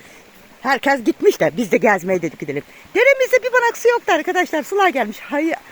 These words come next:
yani yağmur suları diyeyim ben size. Ay, <coughs> doğamızın güzelliğine, derenin akışına, suların bolluğuna. Vallahi o kadar seviniyorum ki çocuklar gibi arkadaşlar.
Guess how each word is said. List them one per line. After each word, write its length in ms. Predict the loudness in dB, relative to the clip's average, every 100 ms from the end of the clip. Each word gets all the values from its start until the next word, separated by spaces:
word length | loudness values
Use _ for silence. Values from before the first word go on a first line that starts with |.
| -20 -20 -20 -20 -20 -2
yani 240 | 2 2
yağmur 300 | 2 4 2
suları 360 | 0 -6 -8 -4
diyeyim 260 | -2 -2 -2
ben 120 | -6
size. 240 | -8 -14 -14 -20 -12
Ay, 100 | -12 -10 -4
<coughs> 100 | -2 -4 -8 -14 -14 -16 -16 -20 -20 -20 -20 -6
doğamızın 480 | 0 2 0 -2 -6
güzelliğine, 600 | -4 -4 -4 -6 -8 -10 -12 -20 -20 -10
derenin 420 | -6 -4 -4 -4 -6
akışına, 600 | -10 -10 -12 -8 -6 -8 -12 -20 -18
suların 440 | -6 -4 -2 -2
bolluğuna. 600 | -2 -2 -4 -6 -6 -8 -10 -18 -20 -20 -6
Vallahi 320 | -2 0 0 -2
o 60 |
kadar 240 | -4 -4 -4
seviniyorum 480 | -4 -2 -2 -2 -6
ki 100 | -6
çocuklar 440 | -4 -4 -4 -6
gibi 160 | -4 -6
arkadaşlar. 520 | -6 -8 -8 -10